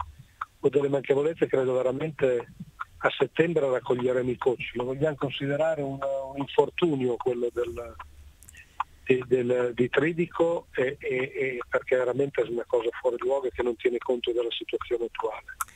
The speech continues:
Guardiamo, guardiamo bene le cose che ci sono da fare, che ognuno faccia la propria parte, ma se cominciamo davvero a accusare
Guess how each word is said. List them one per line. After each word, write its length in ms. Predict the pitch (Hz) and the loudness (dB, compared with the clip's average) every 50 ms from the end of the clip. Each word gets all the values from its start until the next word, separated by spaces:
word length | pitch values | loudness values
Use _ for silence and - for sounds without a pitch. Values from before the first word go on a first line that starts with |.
| - - - - | -20 -20 -12 -2
Guardiamo, 640 | - - 117 120 135 143 147 147 143 139 135 131 - | 0 0 2 4 4 2 4 4 2 2 2 0 0
guardiamo 420 | 143 139 131 123 - 151 160 160 151 | 0 0 0 4 2 2 2 2 2
bene 260 | - 160 165 165 156 | 2 2 2 4 2
le 120 | 143 139 | 2 2
cose 240 | - 156 156 139 131 | 2 2 2 2 -2
che 80 | 120 - | -4 -4
ci 80 | - | -2
sono 160 | - 151 143 | 0 0 2
da 100 | 143 139 | 2 0
fare, 540 | - - - 160 165 165 160 147 139 127 - - - - - - - 247 - - - - | 2 4 4 4 4 2 2 0 -2 -2 -6 -14 -18 -14 -12 -12 -12 -12 -16 -16 -14 -10
che 140 | - - 139 | 2 2 2
ognuno 280 | 135 143 160 175 175 160 | 4 4 2 2 2 2
faccia 320 | - 165 151 135 135 156 | 4 2 2 2 2 2
la 120 | 143 143 135 | 2 2 2
propria 340 | - 143 139 - - 143 | 2 -2 0 2 0 0
parte, 460 | 131 - 156 160 165 156 143 - - 135 | 2 2 2 2 2 -2 -4 -4 -4 -2
ma 120 | 131 131 | -2 -4
se 140 | - - - | -6 -8 -10
cominciamo 500 | - - 135 135 - - 147 143 143 143 | -10 -8 -8 -8 0 2 2 2 2 0
davvero 300 | 139 139 135 160 165 160 | 0 0 2 2 2 0
a 20 | |
accusare 760 | - - - 135 131 151 156 151 147 143 139 139 139 139 131 | -2 -4 -8 -2 0 2 2 2 2 2 0 0 0 -2 -4